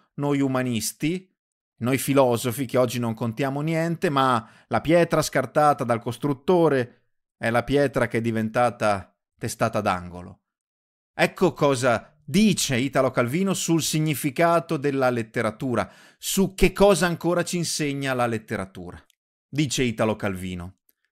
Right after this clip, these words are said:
"Le cose che la letteratura può ricercare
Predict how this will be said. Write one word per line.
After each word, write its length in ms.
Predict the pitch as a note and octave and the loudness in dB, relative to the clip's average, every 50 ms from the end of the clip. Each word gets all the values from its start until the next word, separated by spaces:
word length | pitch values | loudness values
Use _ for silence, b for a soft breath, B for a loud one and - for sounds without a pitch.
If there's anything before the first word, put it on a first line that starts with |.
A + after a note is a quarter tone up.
| _ _ _ _ _ _ _ _ | _ _ _ _ _ _ _ _
"Le 160 | - C3+ B2+ | -4 -4 0
cose 400 | - G3+ A#3+ A3+ D3 D#3 D3+ A2 | 2 2 2 2 2 0 -4 -2
che 180 | - D#3 D#3 | -2 -2 -2
la 160 | D3 C3+ C3 C3 | 0 2 2 2
letteratura 800 | B2+ C3 C#3 C#3 - - C#3 B2+ A#2+ - - E3 E3 E3+ E3+ B2 | 2 0 -2 -2 -2 -2 -2 -2 -2 -2 -4 -2 0 0 0 -2
può 220 | - C3+ B2+ B2 | 0 0 0 0
ricercare 920 | B2 A2+ - - A#2+ A2 - - B2 A2+ A2 G#2+ G#2+ G2+ F2+ - _ _ | 0 -2 -4 -6 -6 -6 -2 0 2 2 4 2 2 0 -2 -6 _ _